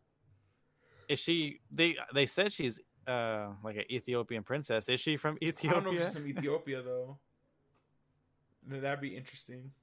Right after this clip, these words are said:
Speaker 1: Yeah. Doesn't, it doesn't say what nationality she is on the wiki either.
Speaker 2: Yeah. Uh, so Cynthia, another one of my favorite characters.
Speaker 1: Yeah, she's really cool.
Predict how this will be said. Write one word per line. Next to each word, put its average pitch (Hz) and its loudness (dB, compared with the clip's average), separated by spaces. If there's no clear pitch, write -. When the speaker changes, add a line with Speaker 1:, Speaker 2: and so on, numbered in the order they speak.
Speaker 1:
Yeah. 110 -6
Doesn't, 143 0
it 139 -4
doesn't 135 2
say 123 4
what 113 -2
nationality 110 0
she 117 -2
is 107 0
on 107 -2
the 104 0
wiki 107 -4
either. 104 -8
Speaker 2:
Yeah. 123 -12
Uh, 120 -2
so 151 -8
Cynthia, 269 0
another 185 2
one 185 0
of 180 -4
my 175 0
favorite 180 2
characters. 175 -2
Speaker 1:
Yeah, 123 6
she's 123 2
really 117 2
cool. 110 -2